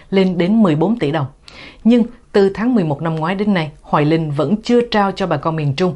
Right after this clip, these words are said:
và cũng không nói gì về số tiền ấy. Hôm nay, hai mươi sáu tháng năm, chẳng hiểu động cơ nào thúc đẩy mà báo Tiền Phong đến tận bệnh viện Chợ Rẫy để phỏng vấn bác sĩ này, bác sĩ kia.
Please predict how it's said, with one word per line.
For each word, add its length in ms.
và 440
cũng 140
không 240
nói 160
gì 180
về 120
số 160
tiền 220
ấy. 240
Hôm 240
nay, 160
hai 180
mươi 100
sáu 260
tháng 160
năm, 140
chẳng 180
hiểu 300
động 260
cơ 120
nào 160
thúc 180
đẩy 280
mà 200
báo 200
Tiền 180
Phong 240
đến 240
tận 240
bệnh 160
viện 240
Chợ 180
Rẫy 300
để 220
phỏng 280
vấn 200
bác 140
sĩ 220
này, 420
bác 180
sĩ 160
kia. 280